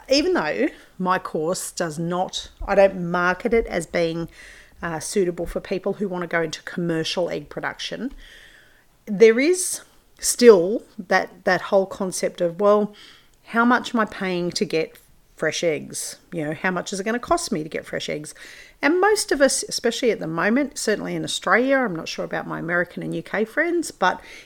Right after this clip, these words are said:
in Australia, the cost of living has gone through the roof <laughs> and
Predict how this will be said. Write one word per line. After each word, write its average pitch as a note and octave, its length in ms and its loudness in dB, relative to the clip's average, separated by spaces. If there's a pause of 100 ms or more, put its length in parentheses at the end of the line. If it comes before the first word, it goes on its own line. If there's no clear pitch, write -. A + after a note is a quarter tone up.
(140)
in G3+ 140 0
Australia, A#3 640 4 (340)
the - 60 -6
cost - 260 0
of B3 80 0
living G#3 280 2
has G3 120 -2
gone F#3 160 -6
through F3 180 -4
the D#3+ 80 -6
roof - 380 -10 (180)
<laughs> - 220 -4
and A#3 320 4